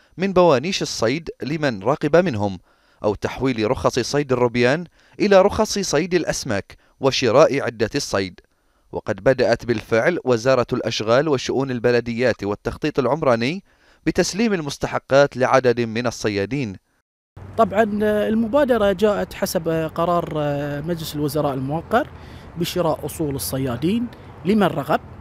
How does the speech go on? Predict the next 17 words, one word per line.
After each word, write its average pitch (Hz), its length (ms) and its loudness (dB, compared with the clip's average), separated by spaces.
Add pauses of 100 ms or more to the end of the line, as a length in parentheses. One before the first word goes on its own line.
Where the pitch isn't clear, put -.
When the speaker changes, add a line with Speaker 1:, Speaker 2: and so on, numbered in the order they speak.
(500)
Speaker 2:
والحمد 185 720 0
لله 170 200 4
تع-، 160 280 -4
تقدم 165 680 -2
عدد 151 460 2 (300)
من 160 100 -4
الصيادين، 147 720 -4 (1160)
أصحاب 147 380 0
رخص - 360 -2
الربيان 143 500 0 (420)
للاستنفاع. 165 840 0 (680)
والآن 202 500 4
أيضا 240 440 2
في، 220 360 -6
إحنا 180 240 -4
في 190 160 0
طور 208 320 2